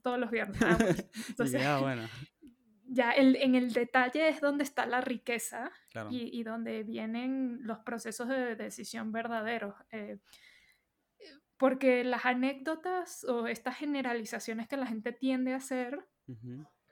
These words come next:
Speaker 1: eh, no, no tienen la profundidad suficiente que nos permite a nosotros diseñar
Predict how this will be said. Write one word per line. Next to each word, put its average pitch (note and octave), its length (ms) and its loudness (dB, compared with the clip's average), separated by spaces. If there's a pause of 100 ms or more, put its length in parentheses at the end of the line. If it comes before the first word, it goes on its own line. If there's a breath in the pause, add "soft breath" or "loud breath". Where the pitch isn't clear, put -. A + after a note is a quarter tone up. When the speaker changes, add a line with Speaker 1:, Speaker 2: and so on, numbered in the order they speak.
(160)
Speaker 1:
eh, A3+ 380 -8 (1600 soft breath)
no, B3+ 260 2
no B3+ 480 2
tienen C#4 920 -2 (880)
la A3+ 720 -2
profundidad A#3 600 -2
suficiente C4 840 -4 (680)
que B3+ 100 0
nos A3+ 160 0
permite A3 440 -2
a - 40 -4
nosotros B3+ 440 -4
diseñar A3+ 640 -6